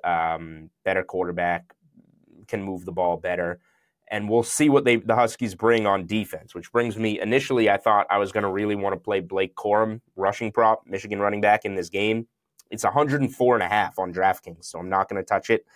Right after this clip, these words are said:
He only went over that number once this whole season. It was twenty-six carries for a hundred and forty-five yards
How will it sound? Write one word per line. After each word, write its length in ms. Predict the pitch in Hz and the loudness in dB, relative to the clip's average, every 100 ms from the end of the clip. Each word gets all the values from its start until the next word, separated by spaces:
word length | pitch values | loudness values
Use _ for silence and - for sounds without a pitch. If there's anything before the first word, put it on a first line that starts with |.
| _ _ - | _ _ 0
He 100 | 147 | 4
only 180 | 170 | 8
went 140 | 160 135 | 8 8
over 160 | 131 | 6
that 140 | 123 110 | 4 4
number 200 | 117 107 | 2 2
once 360 | 90 101 98 - | 2 2 2 -2
this 140 | 98 | -6
whole 200 | - 92 | 0 -2
season. 360 | - 92 80 78 | -2 -8 -8 -10
It 80 | 67 | -12
was 140 | - | -14
twenty-six 600 | - 131 131 139 131 - | -6 0 2 2 -2 -4
carries 440 | - 104 104 104 | 0 2 2 0
for 140 | - 92 | -2 0
a 40 | |
hundred 240 | 104 98 95 | 0 -2 -6
and 80 | |
forty-five 500 | - 104 95 98 95 | -4 -6 0 2 2
yards 580 | 90 92 90 85 80 - | 2 2 2 -2 -6 -12